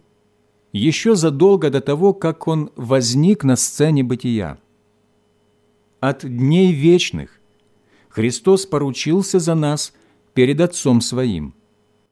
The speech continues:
что Он будет оплачивать кровью за кровь, страданиями за страдания, несчастьями за несчастье, смертью за смерть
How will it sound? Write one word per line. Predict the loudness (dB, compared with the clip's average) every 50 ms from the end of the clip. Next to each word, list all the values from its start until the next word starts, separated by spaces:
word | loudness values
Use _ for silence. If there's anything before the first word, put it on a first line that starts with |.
| _ _ _ _ _
что | -10 -6 0 4 4 6
Он | 6 6 6 4 4
будет | 2 0 0 0 0 -2 -4 -4 -4
оплачивать | -4 -2 0 2 2 2 2 2 0 0 0 0 0 0 -4 -8
кровью | -6 0 2 2 2 2 2 -2 -2
за | -2 -4 -4
кровь, | -4 -6 -8 -8 -10 -12 -16 _ _ _ _ _ _ _ _ _ _ _ _
страданиями | -12 -6 -2 0 0 0 0 0 0 2 2 0 0 0 0 -2 -2 -4 -6 -10 _ _
за | -8 -4 -4 -4
страдания, | -4 -4 -4 -4 -4 -4 -4 -4 -4 -4 -4 -6 -8 -12 -14 -18 _ _ _ _ _ _ _ _ _ _ _ _ _ _ _ _
несчастьями | 0 0 2 2 0 0 0 2 2 2 0 -2 -4 -4 -2 -2 0 0 -2 -2 -4 -6 -8 _ _
за | -10 -4 -2 -2 0
несчастье, | 0 0 -2 -2 -4 -6 -6 -6 -6 -10 -12 -12 -12 -14 -14 _ _ _ _ _ _ _ _ _ _ _ _
смертью | -8 -4 0 0 2 2 2 0 -2 -2 -2 0
за | 0 0
смерть | -2 0 2 2 2 2 0 -2 -4 -10 _ _